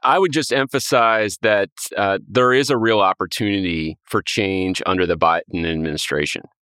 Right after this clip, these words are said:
Uh, many, we know personally many of the, uh, appointees in this administration.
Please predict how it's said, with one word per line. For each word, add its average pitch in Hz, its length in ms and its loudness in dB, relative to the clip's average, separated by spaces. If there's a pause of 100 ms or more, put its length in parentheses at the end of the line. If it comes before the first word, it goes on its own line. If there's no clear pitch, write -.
Uh, 170 120 0
many, 123 640 2
we 131 200 4
know 120 340 4
personally 110 600 0
many 104 400 0
of 98 200 -2
the, 92 320 -2 (360)
uh, 82 380 2 (100)
appointees 110 800 -2
in 110 140 0
this 107 200 0
administration. 101 880 0